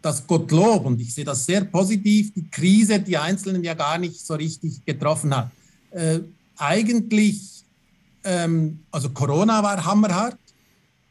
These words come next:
die Isolationssperren, die Kontakt-, äh, Isolationsgebote und die Kontaktsperren, das war brutal.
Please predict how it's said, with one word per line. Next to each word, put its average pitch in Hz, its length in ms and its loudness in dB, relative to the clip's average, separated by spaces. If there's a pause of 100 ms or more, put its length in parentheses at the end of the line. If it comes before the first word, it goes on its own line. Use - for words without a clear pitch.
die 160 460 -4
Isolationssperren, 190 1120 2
die 160 180 -10
Kontakt-, 180 800 -6
äh, 220 440 -10
Isolationsgebote 196 1200 2
und 202 120 -4
die 156 60 -14
Kontaktsperren, 208 880 -2
das 160 180 -6
war 156 160 -4
brutal. 156 640 -2